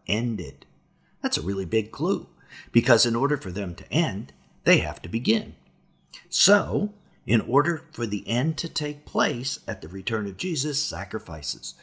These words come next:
will have to begin and then be taken away. And we know that they need a red heifer first to have the purity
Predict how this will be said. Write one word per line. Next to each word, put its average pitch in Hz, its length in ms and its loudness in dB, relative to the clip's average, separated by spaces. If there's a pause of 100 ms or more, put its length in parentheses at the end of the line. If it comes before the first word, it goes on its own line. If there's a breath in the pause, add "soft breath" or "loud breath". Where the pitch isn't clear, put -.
(160 loud breath)
will 85 100 0
have 90 300 -2
to 120 60 -8
begin 113 520 2 (140)
and 98 180 -4
then 90 180 -4
be 110 140 -2
taken 76 400 -8
away. 123 460 -2 (360 loud breath)
And 90 160 0
we 87 140 -4
know 120 640 2 (180)
that 131 220 0
they 143 180 2
need 98 240 0
a 107 60 2
red 120 420 -6
heifer 127 380 -10
first - 760 -2 (440 soft breath)
to 95 60 -6
have 95 260 -6
the 90 80 -8
purity 175 800 -2